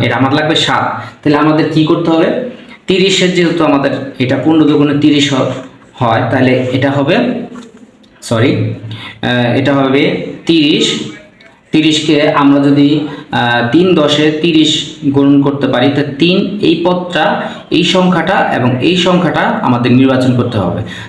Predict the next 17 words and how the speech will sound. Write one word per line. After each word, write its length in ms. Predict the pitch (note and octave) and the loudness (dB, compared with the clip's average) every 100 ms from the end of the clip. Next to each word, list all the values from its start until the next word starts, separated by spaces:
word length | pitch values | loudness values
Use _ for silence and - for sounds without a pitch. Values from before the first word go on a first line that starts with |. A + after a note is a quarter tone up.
| - | -2
দেখো 300 | D3 D3+ D#3+ - - - - - - _ - - _ _ _ - | 0 0 0 -2 -8 -14 -20 -20 -20 _ -20 -20 _ _ _ 0
এই, 220 | E3+ F3 F3 E3+ F3+ | 2 2 0 -2 0
এখানে 240 | E3+ F3 F#3+ E3+ | 0 2 2 2
যদি 240 | C#3 C#3+ | 4 2
দশ 300 | C3+ A#2+ C#3+ - | 2 2 0 0
থেকে 260 | E3 D#3+ E3 D#3+ | -2 0 0 2
তিন 180 | E3 D#3 | 2 4
বিয়োগ 180 | C#3+ D#3+ - | 4 2 0
করি 140 | D3 D3 | 0 0
তাহলে 280 | C#3+ D3+ | 0 0
কিন্তু 220 | D#3 F3+ F3+ | 0 0 0
আমাদের 200 | E3 F3 | 0 0
সেভেন 420 | - A#2+ A#2+ A#2 | 0 0 0 2
পাওয়া 180 | A2+ - | 0 0
যায়, 160 | F#2+ A2 | -2 -2
তাহলে 180 | C3+ | 0
আমাদের 320 | C#3 B2+ B2+ | 0 0 0